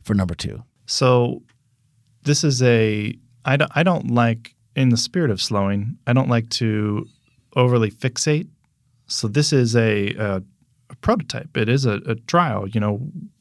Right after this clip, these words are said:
Speaker 2: we're
Speaker 1: Okay.
Speaker 2: gonna see how the first session goes in terms of how many people come,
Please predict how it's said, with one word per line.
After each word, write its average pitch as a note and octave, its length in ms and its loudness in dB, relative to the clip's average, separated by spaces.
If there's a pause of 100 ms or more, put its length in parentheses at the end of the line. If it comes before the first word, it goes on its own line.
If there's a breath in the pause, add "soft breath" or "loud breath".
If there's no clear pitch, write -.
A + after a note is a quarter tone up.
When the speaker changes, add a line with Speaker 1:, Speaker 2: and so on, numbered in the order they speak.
Speaker 2:
we're C3 120 2
Speaker 1:
Okay. - 80 0
Speaker 2:
gonna B2+ 140 4
see D3+ 180 -2
how B2 160 2
the G#2+ 100 -2
first A#2 300 -2
session A2+ 320 -2
goes G#2+ 240 0
in G#2+ 100 -4
terms A2 300 -2
of G2 220 -6 (840 soft breath)
how - 120 -2
many G#2+ 140 2
people G#2 260 -8
come, C3+ 540 0